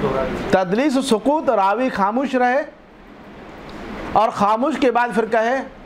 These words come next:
Speaker 2: پھر راوی کا نام لے، یعنی کہے حدثنا یا سمعت، پھر منقطع ہو جائے اور خاموشی اختیار کر لے اور بعد میں کہیں کہ فلاں نے روایت کیا، تو اس میں خاموشی کے اندر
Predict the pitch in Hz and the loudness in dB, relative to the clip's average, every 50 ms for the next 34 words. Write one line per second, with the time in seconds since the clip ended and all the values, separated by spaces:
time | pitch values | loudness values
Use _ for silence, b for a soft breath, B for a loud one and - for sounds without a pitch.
0 | - - - - - - - - - - - - - - - - - - - - | -20 -20 -18 -18 -18 -18 -16 -16 -16 -16 -14 -12 -10 -8 -6 -6 -6 -6 -6 -2
1 | - 226 220 226 220 220 233 262 220 254 233 214 208 196 185 165 147 135 120 113 | 0 2 2 4 4 2 2 2 0 0 0 2 0 0 0 0 0 -2 -2 -4
2 | 120 - - - 170 202 226 208 233 240 233 208 196 180 175 147 - 247 247 240 | -8 -8 -4 -2 0 0 0 0 0 0 2 0 0 -2 -2 0 0 0 0 0
3 | 220 - 214 202 233 233 269 311 294 - - - - - - - - - - - | 0 0 -2 -2 -2 0 0 0 -2 -2 -6 -14 -20 -20 -20 -20 -20 -20 -20 -20
4 | - - - 220 262 320 320 277 233 214 196 - - - - - - - - - | -6 0 2 2 2 2 2 -2 -4 -6 -8 -14 -16 -18 -16 -16 -14 -12 -12 -10
5 | - - 170 190 220 240 226 285 302 - 277 240 214 185 180 165 151 143 117 185 | -6 0 2 2 2 2 2 2 2 4 4 4 4 4 2 2 2 2 2 2
6 | 220 277 285 254 190 196 214 220 247 269 247 208 262 247 247 - 233 214 190 175 | 4 2 2 0 0 0 0 2 2 0 0 0 0 -2 0 0 0 0 0 0
7 | 170 160 143 135 123 117 - - - - - - - - - - - - - - | 0 -2 -2 -2 -4 -6 -8 -14 -20 -20 -20 -20 -20 -20 -18 -18 -18 -18 -16 -16
8 | - - - - - - - - - - - - - - - - - - - - | -16 -16 -16 -14 -14 -14 -12 -12 -12 -10 -10 -10 -8 -8 -6 -6 -6 -6 -6 -6
9 | - - - - - - 196 208 220 214 - 196 202 226 220 240 240 220 226 214 | -6 -6 -6 -6 -2 0 2 2 2 2 4 4 4 4 4 0 -2 0 0 0
10 | 214 226 254 277 - 240 - - - - - - - - - - - - - - | 0 0 -2 -2 -4 -4 -8 -10 -14 -16 -14 -14 -14 -14 -12 -12 -12 -12 -10 -10
11 | - - - - - 208 220 208 - 190 185 196 208 220 233 233 208 185 185 175 | -8 -8 -2 0 2 2 2 2 2 2 2 4 2 2 2 2 2 2 2 2
12 | 156 139 143 143 123 117 110 - - - - - - 185 190 208 202 214 247 247 | 0 2 2 2 0 0 -4 -10 -14 -16 -14 -4 0 2 2 2 2 2 0 2
13 | 233 - 202 196 208 226 247 226 220 233 247 247 233 240 277 285 | 2 2 2 2 2 2 0 0 0 0 0 0 2 2 2 0